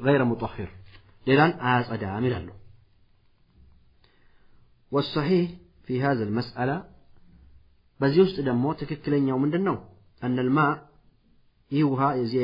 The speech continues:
አይነቱ ውሃ ማለት ነው፣ ባቂን አላ ጠሁርየትሂ፣ በንጽህናው ላይ ይቆያል ነው፣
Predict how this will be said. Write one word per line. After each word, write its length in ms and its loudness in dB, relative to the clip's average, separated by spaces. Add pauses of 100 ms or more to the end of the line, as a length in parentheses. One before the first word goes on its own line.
(220)
አይነቱ 300 -4
ውሃ 180 -4
ማለት 200 -2
ነው፣ 100 -6 (100)
ባቂን 580 0
አላ 260 -8
ጠሁርየትሂ፣ 720 -6 (1700)
በንጽህናው 720 0
ላይ 160 0 (320)
ይቆያል 480 -6
ነው፣ 140 -8